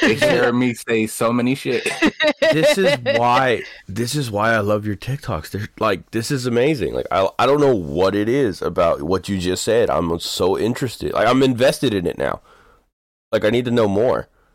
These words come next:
Speaker 1: But right, bro, she be saying shit on her TikTok. It's just like, she reels you in of what she says. She just talks and it's just like,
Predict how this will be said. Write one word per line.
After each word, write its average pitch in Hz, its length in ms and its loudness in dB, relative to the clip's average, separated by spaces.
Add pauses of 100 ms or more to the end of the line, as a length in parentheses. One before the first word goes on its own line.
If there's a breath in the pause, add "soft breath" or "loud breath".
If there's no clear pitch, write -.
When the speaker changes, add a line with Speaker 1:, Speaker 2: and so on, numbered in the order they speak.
(460)
Speaker 1:
But 113 160 0
right, 120 280 2
bro, 156 280 4
she 160 180 -2
be 190 220 0
saying 160 340 0
shit 147 200 -2
on 147 80 -2
her 120 120 0
TikTok. 139 540 -2
It's 135 120 -2
just 131 220 -4
like, 110 320 0
she 113 320 0
reels 131 540 4
you 117 160 0
in 139 260 0
of 95 100 0
what 104 140 0
she 110 160 -4
says. 95 400 -2
She 95 140 -6
just 104 420 -4
talks - 480 -2
and 101 160 0
it's 95 80 -2
just 95 180 -6
like, 80 200 -4